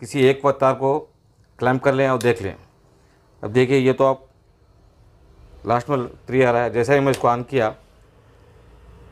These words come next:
पॉइंट फ़ोर टू सेवन यहाँ पर बता रहा है, इस पर कुछ भी शो नहीं हो रहा आपको, क्योंकि ये ज़ीरो काउंट नहीं करता है, ज़ीरो के बाद से कुछ भी नहीं आता। अगर उसको चेक करना है तो उसका तरीका अलग है फिर,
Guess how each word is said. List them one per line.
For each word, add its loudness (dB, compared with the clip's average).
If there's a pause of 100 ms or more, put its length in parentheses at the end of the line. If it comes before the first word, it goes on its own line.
(340)
पॉइंट -2 (180)
फ़ोर 0
टू -6
सेवन 0 (580)
यहाँ 0
पर 0
बता -2
रहा 2
है, -10 (600)
इस -12
पर 0
कुछ -2
भी -2
शो 2
नहीं 0
हो -4
रहा -4
आपको, -14 (880)
क्योंकि 2
ये 6
ज़ीरो 2
काउंट -4
नहीं 2
करता -2
है, -2 (880)
ज़ीरो 4
के 2
बाद 4
से -8
कुछ -6
भी -8
नहीं -2
आता। -4
अगर 0
उसको -4
चेक -4
करना -2
है 0
तो -6
उसका -6
तरीका -2
अलग -2
है -4
फिर, -10